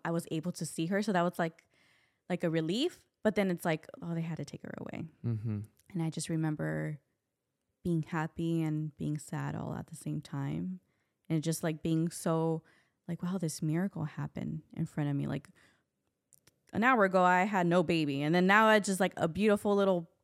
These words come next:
Speaker 1: girl that came out. And, you know, you just start realizing how great, you know, life is and how great God is and,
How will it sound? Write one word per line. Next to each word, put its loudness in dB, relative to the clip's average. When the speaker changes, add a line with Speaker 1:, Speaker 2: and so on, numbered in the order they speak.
Speaker 1:
girl 4
that 0
came -2
out. -2
And, -4
you -6
know, 0
you -4
just -6
start -2
realizing -2
how -4
great, -4
you -4
know, -4
life -6
is -8
and -4
how -4
great -8
God -4
is -4
and, -4